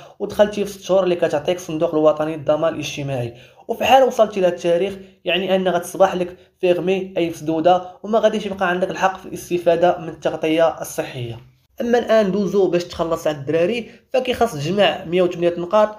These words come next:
وفي آخر ست شهور يكون عندك الصالير ديالك ما كيقلش على ستين في المية من الحد الأدنى للأجور السميك. فملي كتزوج وتزاد عندك ولد أول حاجة خاصك ديرها أنك تمشي تصرح في الصندوق الوطني للضمان الاجتماعي بهذه الزيادة.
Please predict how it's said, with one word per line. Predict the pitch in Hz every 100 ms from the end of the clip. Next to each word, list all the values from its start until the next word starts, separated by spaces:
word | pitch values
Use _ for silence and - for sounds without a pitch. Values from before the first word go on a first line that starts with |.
| - -
وفي | 190
آخر | 214 220 220 202
ست | 202
شهور | - 196 196
يكون | 160 180 160
عندك | 170 175
الصالير | - 180 185 185
ديالك | 151 165 165
ما | 165
كيقلش | 170 - 226 190
على | 180
ستين | 175 170
في | 156
المية | 156 160
من | 160
الحد | 151 151
الأدنى | - 151 151
للأجور | 135 139 143 147
السميك. | 139 - 185 220 - - _
فملي | 262 269 262
كتزوج | 233 147 196 202 185
وتزاد | 185 143 175
عندك | 170 175 170
ولد | 180 247 247 - -
أول | 247 247 233
حاجة | 214 202
خاصك | 196 185 190
ديرها | 139 131 175 180 208 202 - 214
أنك | 214 208 208
تمشي | -
تصرح | 180 175 170 185
في | -
الصندوق | 175 156 170
الوطني | 170 160 156 160
للضمان | 143 147 156
الاجتماعي | 147 - 156 151 190 - -
بهذه | 147 165
الزيادة. | 151 127 147 131 120